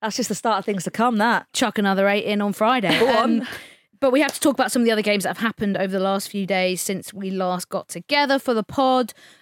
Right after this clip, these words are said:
Speaker 2: Um, Austria defeated Northern Ireland two nil, which unfortunately knocks Northern Ireland out of the competition and puts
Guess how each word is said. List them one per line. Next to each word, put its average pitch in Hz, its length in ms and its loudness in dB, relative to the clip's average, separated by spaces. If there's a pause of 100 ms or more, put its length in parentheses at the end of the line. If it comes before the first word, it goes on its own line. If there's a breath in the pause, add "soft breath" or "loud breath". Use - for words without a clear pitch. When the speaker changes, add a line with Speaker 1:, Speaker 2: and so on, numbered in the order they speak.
Speaker 2:
Um, 220 480 0
Austria 254 380 0
defeated 220 340 -2
Northern 214 400 0
Ireland 196 440 -2
two 208 260 0
nil, 196 260 0
which - 280 -6 (200)
unfortunately 208 720 -2
knocks 202 380 -2
Northern 190 400 -2
Ireland 185 340 0 (180)
out 233 360 -6
of 175 100 -10
the 175 80 -12
competition 208 640 -2 (280 loud breath)
and 190 120 -6
puts - 240 -2